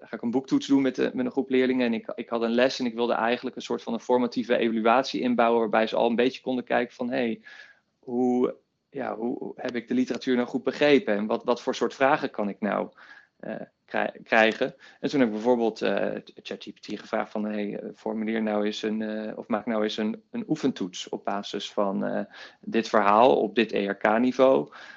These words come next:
En dan wil ik zoveel, eh, multiple choice vragen en zoveel open vragen." En het leuke was dat, nou ja, dat,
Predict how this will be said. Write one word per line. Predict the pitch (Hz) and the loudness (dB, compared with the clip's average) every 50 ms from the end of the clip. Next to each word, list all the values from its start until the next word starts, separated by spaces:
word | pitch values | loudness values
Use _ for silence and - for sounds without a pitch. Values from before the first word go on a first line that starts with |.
| - _ _ | -20 _ _
En | - 110 | -12 -8
dan | 113 107 104 | -8 -2 0
wil | 107 107 104 98 | 2 2 2 2
ik | 98 - | 0 4
zoveel, | - 120 123 127 110 110 107 104 101 101 | 6 8 8 8 8 6 6 6 6 6
eh, | 98 98 95 98 | 4 2 2 2
multiple | 107 107 107 - - - | 0 0 -2 -2 -8 -12
choice | - - 117 113 120 117 - | -2 2 4 4 4 4 2
vragen | - 110 110 110 113 - 117 - | 2 2 2 2 2 0 -2 -4
en | 107 107 104 | -2 -4 -4
zoveel | - 104 98 95 92 - 104 101 101 98 101 - - - | -2 -2 -4 -4 -4 -6 -6 -4 -4 -4 -4 -6 -2 0
open | 120 120 117 110 104 | 0 0 0 -2 -8
vragen." | - 95 90 90 - - - - _ _ _ _ _ _ - - - - - - - - - _ _ | -10 -10 -10 -10 -12 -14 -20 -20 _ _ _ _ _ _ -20 -20 -20 -20 -20 -20 -20 -20 -20 _ _
En | - 113 | -10 -8
het | 113 110 | -6 6
leuke | 110 123 143 156 - 139 | 8 8 8 8 8 4
was | 113 113 110 110 - | 4 4 4 4 2
dat, | 110 104 - - - _ _ | -2 -4 -6 -10 -20 _ _
nou | - 120 104 87 | -6 -6 -4 -4
ja, | 85 | -6
dat, | - 95 98 | -6 -8 -10